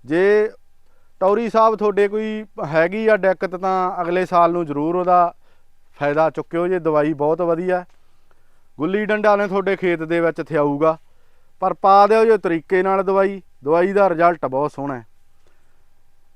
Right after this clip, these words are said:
ਤੇ ਇਹ ਅਕਟਾਰਾ ਜੀ ਜਿਹੜੀ ਆਪਾਂ ਤੇਲੇ ਵਾਲੀ ਮਿਕਸ ਕਰ ਰਹੇ ਹਾਂ ਇਹਦੇ ਨਾਲ ਟੈਲਟ ਦੇ, ਇਹਦਾ ਵੀ ਰਿਜ਼ਲਟ ਬਹੁਤ ਸੋਹਣਾ ਦਵਾਈ ਦਾ।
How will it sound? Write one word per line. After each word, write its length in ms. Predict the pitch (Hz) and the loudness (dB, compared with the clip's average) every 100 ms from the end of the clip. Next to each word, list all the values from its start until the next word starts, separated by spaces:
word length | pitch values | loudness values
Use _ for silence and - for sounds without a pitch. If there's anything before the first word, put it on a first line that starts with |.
| - - | -20 -10
ਤੇ 80 | 196 226 | -6 -2
ਇਹ 240 | 214 240 | 2 2
ਅਕਟਾਰਾ 500 | 220 - 208 202 208 | 2 2 4 6 4
ਜੀ 220 | 220 220 185 - - - - - | 2 -2 -10 -16 -20 -20 -20 -20
ਜਿਹੜੀ 320 | 135 160 180 | -8 -4 0
ਆਪਾਂ 280 | 202 190 196 | 0 0 -2
ਤੇਲੇ 360 | - 175 170 170 | -2 -4 -2 0
ਵਾਲੀ 280 | 170 175 170 | 0 -2 -6
ਮਿਕਸ 360 | 147 170 - | -4 -4 -4
ਕਰ 260 | 190 180 156 | -2 2 2
ਰਹੇ 160 | 156 | 0
ਹਾਂ 60 | 165 | -4
ਇਹਦੇ 160 | 170 175 | -2 -2
ਨਾਲ 340 | 151 147 151 - - | -2 -2 -4 -8 -4
ਟੈਲਟ 260 | 151 160 | -4 -2
ਦੇ, 180 | 170 180 175 - - - - - - - - - - | -6 -8 -10 -20 -20 -20 -18 -18 -20 -20 -20 -18 -6
ਇਹਦਾ 300 | 170 185 196 | -4 0 0
ਵੀ 220 | 196 196 | -2 -6
ਰਿਜ਼ਲਟ 380 | 151 156 170 170 | -2 -2 -2 -4
ਬਹੁਤ 520 | 151 160 165 160 147 - | -4 -6 -4 -10 -10 -16
ਸੋਹਣਾ 280 | 131 160 160 | -8 -6 -4
ਦਵਾਈ 320 | 147 139 135 | -4 -4 -4
ਦਾ। 140 | 143 | -6